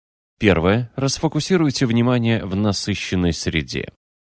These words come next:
Обращать внимание на окружающую среду и контролировать ее — один из самых важных способов повысить продуктивность. Кроме создания обстановки, помогающей сосредоточиться с помощью шагов, описанных в первой части книги,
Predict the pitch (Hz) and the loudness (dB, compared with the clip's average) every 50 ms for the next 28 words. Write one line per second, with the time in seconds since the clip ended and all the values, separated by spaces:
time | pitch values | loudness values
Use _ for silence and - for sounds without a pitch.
0 | _ _ _ _ _ _ - 165 160 165 170 - - 160 127 - - 135 156 160 | _ _ _ _ _ _ -2 0 2 2 2 2 2 0 0 2 2 2 4 4
1 | 151 131 107 101 98 101 104 - - 127 123 113 131 113 90 78 - - 95 90 | 4 4 4 4 2 2 0 0 -2 -4 -2 0 2 2 2 0 0 -2 -2 -2
2 | 80 - - 98 120 104 98 90 85 80 - 95 90 85 87 90 87 95 127 120 | -2 -2 -2 -2 -2 0 2 0 0 0 0 -2 0 2 2 2 2 2 2 2
3 | 95 85 82 - - 85 80 76 78 76 76 73 73 87 95 98 92 - - - | 2 2 0 0 0 0 0 2 2 2 0 0 0 0 0 0 0 -2 -2 0
4 | 98 98 110 127 135 131 - 120 135 131 113 - 127 120 - - - - 135 127 | 0 0 2 0 -2 -2 -2 -2 -2 -2 0 -2 -4 -4 -4 -8 -4 -2 -2 -2
5 | - - 139 117 120 107 - - 113 104 95 104 101 - - 101 92 - - - | 0 -2 -2 0 -2 -2 0 2 2 2 2 0 -2 -2 -4 -6 -6 -6 -4 -4
6 | 95 85 90 82 - - - - 80 - - - - - - - - - - _ | -4 -4 -4 -8 -8 -10 -8 -8 -8 -8 -8 -12 -14 -14 -14 -12 -14 -14 -16 _
7 | _ _ _ _ _ _ _ _ - - 95 95 90 80 - - 87 80 73 87 | _ _ _ _ _ _ _ _ 0 4 4 4 4 4 2 0 -2 0 2 2
8 | 85 80 78 78 78 - - - 92 87 85 82 76 - - 90 82 - 82 85 | 2 2 2 0 0 -2 -2 0 0 2 2 0 0 -2 -6 -6 -4 -2 -2 -2
9 | 85 80 82 80 78 78 - - - 85 80 - - 85 80 - - 85 80 78 | 0 0 0 0 0 -2 -4 -4 -4 -4 -4 -4 -6 -6 -6 -4 -4 -4 -4 -4
10 | 71 71 76 - _ - 139 131 - - - - - - - - - - - - | -4 -6 -8 -6 _ -4 -4 -4 -4 -8 -8 -6 -6 -6 -6 -8 -10 -10 -12 -14
11 | - - - 80 69 55 - - 71 - - 85 78 76 73 - - 76 - - | -14 -10 -8 -8 -6 -6 -8 -10 -10 -8 -6 -6 -4 -6 -6 -6 -8 -8 -8 -8
12 | 73 - - 76 78 76 - - - 90 78 64 65 - - - - - - - | -8 -8 -8 -8 -10 -10 -10 -6 -6 -4 -4 -4 -6 -10 -12 -14 -14 -12 -12 -12
13 | - - - 120 127 95 - - - | -10 -6 -6 -4 -4 -4 -6 -10 -12